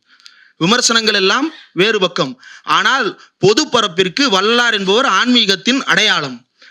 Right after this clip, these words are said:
அடுத்ததாக வள்ளுவர் தமிழர்களினுடைய அறநெறியின் அடையாளம். வள்ளுவத்தில் இருக்கக்கூடிய விமர்சனங்கள் வேறு பக்கம், ஆனால் பொது சமூகத்திற்கு வள்ளுவர் என்பவர் அறநெறியின்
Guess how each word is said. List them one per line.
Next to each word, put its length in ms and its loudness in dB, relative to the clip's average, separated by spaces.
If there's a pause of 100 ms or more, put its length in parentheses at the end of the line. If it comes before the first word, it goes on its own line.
(320)
அடுத்ததாக 600 0
வள்ளுவர் 400 2 (300)
தமிழர்களினுடைய 680 2 (300)
அறநெறியின் 560 0 (140)
அடையாளம். 480 0 (760)
வள்ளுவத்தில் 500 0
இருக்கக்கூடிய 540 2
விமர்சனங்கள் 560 0 (160)
வேறு 240 2
பக்கம், 260 -2 (140)
ஆனால் 340 0
பொது 160 4 (140)
சமூகத்திற்கு 560 0 (100)
வள்ளுவர் 360 2
என்பவர் 300 0 (120)
அறநெறியின் 500 0